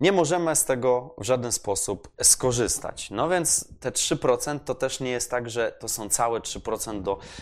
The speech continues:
wykorzystania. Tego jest zdecydowanie, zdecydowanie mniej. I to jest ta, aż zaskakujące, że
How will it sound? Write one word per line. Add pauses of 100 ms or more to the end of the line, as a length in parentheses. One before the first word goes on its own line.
(100)
wykorzystania.
Tego
jest
zdecydowanie,
zdecydowanie
mniej. (300)
I
to
jest (360)
ta,
aż
zaskakujące, (440)
że